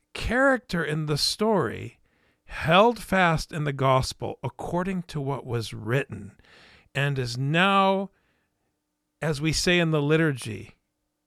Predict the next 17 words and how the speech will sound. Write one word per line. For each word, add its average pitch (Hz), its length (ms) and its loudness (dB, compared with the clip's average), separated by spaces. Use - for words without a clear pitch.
receiving 180 640 -2
the 147 120 -4
gift 139 720 -2
of 139 120 0
a 139 80 0
painless, 180 920 0
blameless, 139 880 -2
and 120 240 -6
peaceful 131 460 0
death, - 640 -4
and 131 160 -2
a 135 80 -2
good 143 320 0
defense 135 600 0
before 120 360 -6
the 117 120 -4
dread 131 480 -2